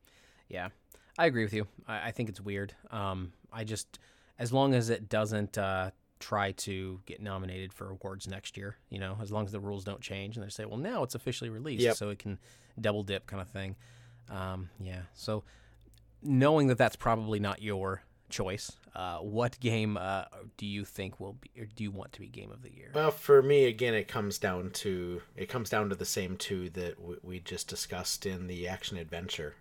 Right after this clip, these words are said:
Speaker 2: It's, it's a toss-up for me between Zelda and Horizon Zero Dawn, um, and I, I have to give it to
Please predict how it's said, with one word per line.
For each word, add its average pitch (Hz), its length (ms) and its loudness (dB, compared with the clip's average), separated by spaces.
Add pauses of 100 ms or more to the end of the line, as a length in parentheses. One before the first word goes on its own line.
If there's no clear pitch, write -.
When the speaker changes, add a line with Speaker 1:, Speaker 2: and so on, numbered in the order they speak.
(120)
Speaker 2:
It's, - 400 -4
it's - 420 -4
a 104 80 -8
toss-up 135 600 6
for 160 120 -2
me 113 360 0 (440)
between 98 420 -4
Zelda 101 580 0
and 87 260 -6
Horizon 101 480 0
Zero 95 320 -2
Dawn, 92 420 -6 (640)
um, 82 540 -6 (260)
and 98 160 -2
I, 95 300 0
I 90 120 -4
have 92 240 -4
to 98 60 -6
give 90 160 -4
it - 220 -8
to 85 440 -6